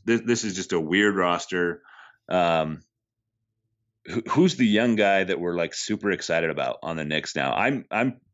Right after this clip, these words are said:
admittedly probably lower on R J Barrett than most people are, and I, I think he could be good. I'm just, I'm just a little bit more, um, cautious with his potential than some others are. There, there's just not a lot to be super excited about with this roster in my mind.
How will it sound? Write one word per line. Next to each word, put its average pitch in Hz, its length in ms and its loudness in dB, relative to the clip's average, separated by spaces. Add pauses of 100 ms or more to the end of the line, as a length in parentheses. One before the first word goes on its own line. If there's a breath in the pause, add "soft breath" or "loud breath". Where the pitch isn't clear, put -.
admittedly 98 580 0
probably 95 340 0
lower 85 300 0
on 90 140 0
R 90 140 2
J 90 160 -2
Barrett 85 360 0
than 82 140 -6
most 82 260 -6
people 92 300 -2
are, 90 280 4
and 98 140 -2
I, 101 240 0
I 101 100 0
think 107 180 -2
he 98 80 -4
could 87 200 -4
be 80 120 -8
good. 80 400 2
I'm 82 160 -2
just, 85 320 -6
I'm 90 100 -2
just 87 160 -4
a 82 80 -4
little 78 180 -2
bit 78 140 -4
more, 80 420 2
um, 73 460 0 (840)
cautious 82 500 0
with 90 140 -4
his 78 120 -6
potential 78 480 -6
than 78 140 -6
some 80 220 -4
others 80 280 0
are. 78 260 2 (440 loud breath)
There, 117 120 2
there's 123 280 0
just 156 220 -2
not 104 160 2
a 98 40 0
lot 92 260 0
to 90 60 -6
be 85 140 -6
super - 320 -8
excited 69 380 -4
about - 160 -4
with - 100 -10
this - 160 -10
roster - 320 -4
in 73 80 -2
my 69 140 -2
mind. 64 260 -8